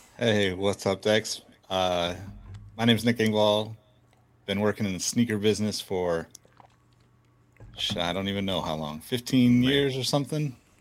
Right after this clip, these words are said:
Speaker 1: now. And, uh, yeah, just host the Sneaker History Podcast.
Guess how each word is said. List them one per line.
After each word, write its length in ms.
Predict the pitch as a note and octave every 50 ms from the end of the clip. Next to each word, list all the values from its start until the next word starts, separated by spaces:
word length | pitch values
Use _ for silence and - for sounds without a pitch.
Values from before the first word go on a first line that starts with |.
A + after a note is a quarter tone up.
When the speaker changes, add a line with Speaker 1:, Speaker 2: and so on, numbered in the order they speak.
| _
Speaker 1:
now. 360 | D3 C#3+ D3 D3 D3+ D3+ C#3+ - - _ _ _ -
And, 240 | G2 G#2 G#2 G2 G2+
uh, 440 | G#2 G#2 G#2 G2+ G2+ G2 G2 F#2+ G#2 - - -
yeah, 260 | A2+ B2+ A#2 G2 F2
just 260 | E2+ G2 G2+ - - - - _ _ _ _ _ _ _ _ _ _ _ _ _ _ _ _ _ _ _
host 180 | B2 B2 -
the 60 | C3 A#2+
Sneaker 240 | - C#3+ B2 B2+
History 260 | B2+ C3 A#2 - B2+ A#2+
Podcast. 920 | - C#3 C3 C3 B2+ A#2+ C#3 C3 C3 B2+ B2+ A#2 - - - - -